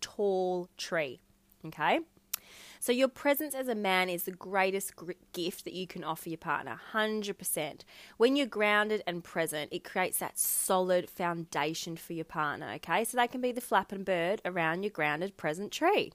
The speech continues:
Got it? Be the eucalyptus, the peppermint, be the peppy. <laughs> Being present means getting out of your head, right, men? Listening with the intent to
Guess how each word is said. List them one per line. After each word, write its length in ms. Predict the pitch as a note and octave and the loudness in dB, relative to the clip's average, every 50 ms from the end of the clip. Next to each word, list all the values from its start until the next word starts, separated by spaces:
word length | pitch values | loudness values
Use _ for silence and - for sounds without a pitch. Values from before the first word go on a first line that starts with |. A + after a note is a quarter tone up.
| _ | _
Got 160 | - G3+ A3 C4+ C5+ D5 | 2 4 6 6 6 6
it? 180 | E5 - - - - - - - - | 4 2 -4 -12 -14 -20 -20 -4 2
Be 160 | D4 D#4 D#4 | 2 4 4
the 80 | C#4+ D#4 | 4 2
eucalyptus, 1000 | D4 C#4 D4+ D#4 C#4+ - - D#4 D#4 C#4 - - - A3 D#3 - - - - - - - - - - - | 2 2 2 2 0 0 2 4 4 2 2 2 2 2 2 2 0 -4 -6 -8 -12 -14 -20 -20 -10 -6
the 100 | - - | -6 -4
peppermint, 640 | - - D#4+ D#4 - E4 D#4+ D4 G#3+ F3 - - - - - | 0 4 4 6 6 6 6 6 4 2 0 -4 -8 -4 0
be 140 | - C#4 D4 | 0 2 2
the 100 | D4+ D4 | 2 0
peppy. 480 | - - D#4+ D4+ - D4+ B3 E3 B2+ - _ _ _ _ _ _ _ _ _ _ _ _ _ _ _ _ - | 0 0 0 0 0 0 0 0 -2 -4 _ _ _ _ _ _ _ _ _ _ _ _ _ _ _ _ -4
<laughs> 1120 | - - - - A#3 - - - F#3+ - - - D#4 - - - - - - - - - A3 | -4 -2 -2 -4 -6 -8 -8 -10 -14 -12 -8 -6 -4 -4 -2 -2 -4 -4 -4 -4 -6 0 4
Being 300 | G3 A#3+ B3+ C4+ C4+ B3 | 6 8 8 6 4 2
present 380 | - - C#4 C4 A3 A3 G#3 G3+ | 2 4 4 4 4 2 0 2
means 320 | G#3 G3+ G3 F#3+ F#3+ F#3+ | 2 4 4 2 0 0
getting 300 | - G3 F#3 F3+ F3 - - | 2 4 4 4 2 2 4
out 180 | F#3 F3+ F3+ | 6 6 6
of 60 | F3+ E3+ | 6 4
your 80 | D#3+ | 2
head, 340 | F3 - F3 D3+ C#3+ D3 E3+ | 0 0 -2 -2 -2 -2 0
right, 380 | D#3 D#3 E3 F3+ A3 A#3 - - | 2 4 6 8 8 6 6 4
men? 240 | G#3+ A3 B3 D4 G4+ G4+ - - - - - - | 0 2 2 2 0 -2 -6 -10 -18 -14 -6 -2
Listening 640 | F#3 G3+ G#3+ A#3 G#3+ - - B3 A#3+ A#3 A#3 A#3 G#3+ - | 0 0 2 2 0 0 0 0 0 0 0 0 -2 -2
with 240 | F#3+ G3 F#3 E3+ | 0 0 0 0
the 160 | E3+ G3 F#3 F3+ | 0 0 0 0
intent 720 | F3+ F3+ - - - - - A3+ G#3 G3 - - - - | -2 -2 -6 -10 -10 -6 -4 -2 -2 -2 -4 -8 -10 -10
to 120 | - - | -10 -10